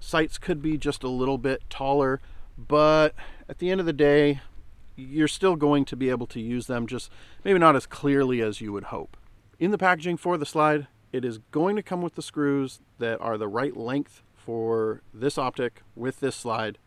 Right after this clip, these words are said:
so you won't have to do any guesswork as to, you know, what screws you need, what length you need. They're going to be in the packaging. You'll be all set when it comes in.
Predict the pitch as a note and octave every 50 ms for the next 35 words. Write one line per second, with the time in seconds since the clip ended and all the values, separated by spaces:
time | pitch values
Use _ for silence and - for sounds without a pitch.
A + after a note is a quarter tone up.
0 | _ - - - A#2 A#2 A2+ A2+ A#2 A2+ A#2+ A#2+ B2 B2+ A#2 B2+ C#3 C3+ - -
1 | C3 B2+ C3 C3 C3 B2+ C3 A2+ B2+ C3 D3 C#3+ C3 C#3 C3+ C3 - - C3 B2
2 | B2 A#2 - - B2 B2 A#2+ A#2+ A2+ - - - C3 A#2+ A#2+ A#2 A#2 A#2 G#2+ -
3 | _ - - - - - _ _ _ - B2 A#2+ A2 G#2 G#2 A#2+ C3+ C3 - -
4 | - D3 C#3+ C#3 B2+ A2+ B2+ A#2+ A#2 A#2+ A#2 A#2 A#2 G#2 A2 A#2+ A#2+ - A#2 A2+
5 | A#2+ A#2+ A#2 - - A#2+ A2+ A2+ A2 A2 A2 G2+ G#2+ G#2+ G#2 A#2+ A#2 A#2 A#2 A#2
6 | A2 A#2 A2 - - A2+ A2 A2 G#2+ - - G#2+ G#2+ G#2+ - - - - - G#2+
7 | G#2+ - - - A2 G2+ G#2+ A#2 A2 G#2 G2 G2+ G2+ - - A2 F#2 E2+ - A2+
8 | G#2+ G2+ - - - G2 G2 G#2 B2 B2+ B2 F#2+ -